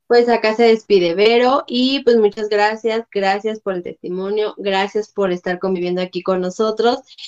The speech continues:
y cualquier otra duda, ya saben, pueden dejar aquí los comentarios y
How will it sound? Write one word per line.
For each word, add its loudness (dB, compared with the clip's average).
y 2
cualquier 2
otra 2
duda, 2
ya 0
saben, 0
pueden 0
dejar -2
aquí -6
los -4
comentarios 0
y 2